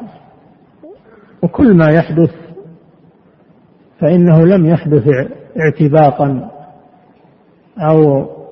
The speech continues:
يحدث، آه، دون سابقة تقدير و-، ويحدث بدون أن يقدره الله جل وعلا،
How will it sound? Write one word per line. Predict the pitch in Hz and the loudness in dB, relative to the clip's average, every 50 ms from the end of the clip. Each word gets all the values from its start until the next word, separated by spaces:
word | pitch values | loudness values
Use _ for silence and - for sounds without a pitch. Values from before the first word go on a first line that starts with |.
| - - _ _ _ _ - | -20 -20 _ _ _ _ -6
يحدث، | 151 156 165 160 - 151 135 151 147 135 - - - - - - - _ _ _ _ _ _ _ _ _ _ _ _ _ _ _ _ _ _ _ _ _ _ _ _ 269 - - | -2 0 0 0 0 0 0 0 0 0 -2 -8 -20 -20 -20 -20 -20 _ _ _ _ _ _ _ _ _ _ _ _ _ _ _ _ _ _ _ _ _ _ _ _ -18 -10 -6
آه، | 156 151 151 147 147 | -4 -2 -2 -2 -2
دون | 139 143 170 170 165 156 151 151 147 147 147 147 - - - - - 302 370 - - - _ _ - - _ | 2 2 4 4 4 4 2 2 0 0 -2 -4 -6 -10 -14 -16 -18 -20 -20 -20 -20 -20 _ _ -20 -18 _
سابقة | - 175 170 165 151 147 156 - - 160 147 - - 156 - - | 0 2 2 2 2 0 -4 -4 -2 -4 -4 -4 -4 -8 -4 -4
تقدير | 156 147 - 143 139 170 170 151 147 147 143 139 135 131 | -6 -6 -4 -2 0 2 2 4 2 2 0 0 -2 -2
و-، | 131 131 127 123 120 120 147 - - - - - _ _ _ _ _ _ _ _ _ _ _ _ _ _ _ _ _ _ _ _ _ _ _ _ _ _ _ _ _ _ _ _ _ _ _ _ _ 180 | -2 -2 -4 -4 -6 -10 -12 -16 -20 -20 -20 -20 _ _ _ _ _ _ _ _ _ _ _ _ _ _ _ _ _ _ _ _ _ _ _ _ _ _ _ _ _ _ _ _ _ _ _ _ _ -4
ويحدث | 151 147 143 139 139 135 135 131 127 131 147 - 226 240 269 - - - - _ _ _ _ _ _ _ _ _ _ 165 160 180 165 - - 147 160 147 123 - - - - - - - _ _ _ _ _ _ _ _ _ _ _ _ - | -2 0 0 0 0 0 0 -2 -4 -6 -10 -12 -16 -18 -20 -20 -20 -20 -20 _ _ _ _ _ _ _ _ _ _ -2 0 0 0 -2 -2 0 0 0 -2 -4 -16 -20 -20 -20 -20 -20 _ _ _ _ _ _ _ _ _ _ _ _ -6
بدون | 147 143 143 143 175 180 170 160 | -2 -2 2 2 4 4 4 2
أن | 156 151 151 151 | 2 2 2 0
يقدره | 151 147 - 147 143 139 151 175 170 160 147 139 143 | 0 0 -2 -4 -2 0 0 2 2 2 2 2 2
الله | 143 143 160 160 143 131 | 2 2 2 2 2 0
جل | 123 135 139 131 131 131 | 0 -2 -2 0 0 0
وعلا، | 127 123 120 117 127 135 120 104 | -2 -2 -2 -2 -2 -2 -4 -4